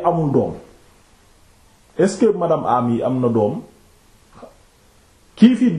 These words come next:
kii dem bàyyi na fi doom wala déet? Nga ne ma non. Mu ne kon nag foofu wax na ñaari waajuram yi di ko donn, xam nga waxul bàyyi li muy am. Da ko ibham. Mooy waxu ko. Même bu fi bàyyi ne woon waxul bàyyi li muy am.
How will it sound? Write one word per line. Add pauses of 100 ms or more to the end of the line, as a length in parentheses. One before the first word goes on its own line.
kii
dem
bàyyi
na
fi
doom
wala
déet?
Nga
ne
ma
non. (300)
Mu
ne
kon
nag
foofu
wax
na (480)
ñaari
waajuram
yi
di
ko
donn, (120)
xam
nga
waxul
bàyyi
li
muy
am. (1080)
Da
ko
ibham. (380)
Mooy
waxu
ko. (720)
Même
bu
fi
bàyyi
ne
woon
waxul
bàyyi
li
muy
am.